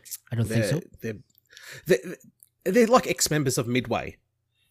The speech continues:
Speaker 1: Okay.
Speaker 2: They, they, they're the, probably the only ones that release actual arcade games still, and, but they're really extravagant.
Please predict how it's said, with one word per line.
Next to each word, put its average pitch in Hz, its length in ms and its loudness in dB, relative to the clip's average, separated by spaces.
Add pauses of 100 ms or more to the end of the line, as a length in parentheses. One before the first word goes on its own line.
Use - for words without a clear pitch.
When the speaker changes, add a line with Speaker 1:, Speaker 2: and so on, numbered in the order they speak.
Speaker 1:
Okay. 131 200 -4
Speaker 2:
They, 151 320 2
they, 143 220 0
they're 190 140 6
the, 214 80 2
probably 220 240 2
the 190 40 6
only 180 120 4
ones 160 180 0
that 147 120 -2
release 120 400 -4
actual - 260 -4
arcade 110 460 -6
games 101 280 -4
still, 73 340 -6 (360)
and, 110 300 -4
but 123 140 -4
they're 123 120 -2
really 127 260 -2
extravagant. 98 680 -8